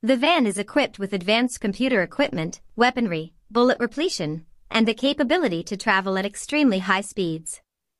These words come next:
Guys, the video about the Punisher ends here.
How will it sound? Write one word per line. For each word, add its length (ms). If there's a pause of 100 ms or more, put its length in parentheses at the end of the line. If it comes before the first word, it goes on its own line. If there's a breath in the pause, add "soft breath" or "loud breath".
(600)
Guys, 440
the 140
video 380
about 240
the 60
Punisher 560 (120)
ends 280
here. 340